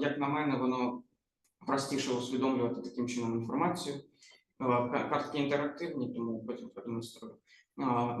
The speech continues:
далі в нас, в мене кнопка, яка буде показувати історію. Я її зробив як, е, каталог, е,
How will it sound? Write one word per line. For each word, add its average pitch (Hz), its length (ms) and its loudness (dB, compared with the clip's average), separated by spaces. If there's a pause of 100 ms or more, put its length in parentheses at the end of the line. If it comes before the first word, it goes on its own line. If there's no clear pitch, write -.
далі 113 680 2
в 120 60 -2
нас, 120 320 0 (160)
в 120 100 -2
мене 117 300 4 (480)
кнопка, 131 340 -2
яка - 140 -6
буде 117 220 -2
показувати 120 500 -2
історію. 117 580 -2
Я 123 240 0
її 120 280 0
зробив 123 360 2
як, 120 160 2
е, 117 280 0
каталог, 143 580 0 (100)
е, - 600 -6